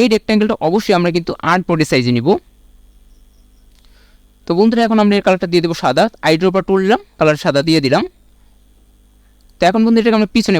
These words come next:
পাঠাবো। আমরা কিবোর্ড থেকে প্রেস করবো কন্ট্রোল শিফট এবং থার্ড ব্র্যাকেট স্টার্ট, তাহলে বন্ধুরা দেখতে পাচ্ছেন সাদা শেপটি কিন্তু পিছনে চলে গেছে।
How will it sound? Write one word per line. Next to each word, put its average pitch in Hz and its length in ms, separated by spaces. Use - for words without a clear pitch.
পাঠাবো। 143 280
আমরা 214 220
কিবোর্ড 208 300
থেকে 226 160
প্রেস 196 180
করবো 190 140
কন্ট্রোল 190 400
শিফট - 260
এবং 190 140
থার্ড 175 260
ব্র্যাকেট 202 240
স্টার্ট, - 240
তাহলে 220 240
বন্ধুরা 220 280
দেখতে 175 160
পাচ্ছেন 196 260
সাদা 175 220
শেপটি 196 240
কিন্তু 202 180
পিছনে 185 260
চলে 233 200
গেছে। - 180